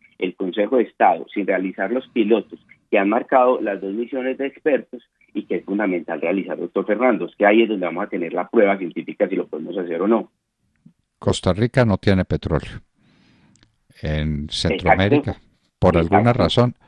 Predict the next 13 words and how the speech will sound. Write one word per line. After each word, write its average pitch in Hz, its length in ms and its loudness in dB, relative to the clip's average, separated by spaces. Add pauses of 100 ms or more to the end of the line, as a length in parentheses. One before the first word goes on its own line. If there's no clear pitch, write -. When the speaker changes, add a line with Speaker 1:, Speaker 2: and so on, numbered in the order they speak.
(120)
Speaker 2:
no 95 340 4
hay 92 140 2
petróleo. - 600 -6 (360)
Hay 80 200 -4
grandes 127 440 4
cantidades 92 460 2
de 107 100 0
petróleo 139 600 0
en 78 180 -2
México - 480 -6 (680)
y 76 400 0
hay 85 140 2
petróleo 120 600 0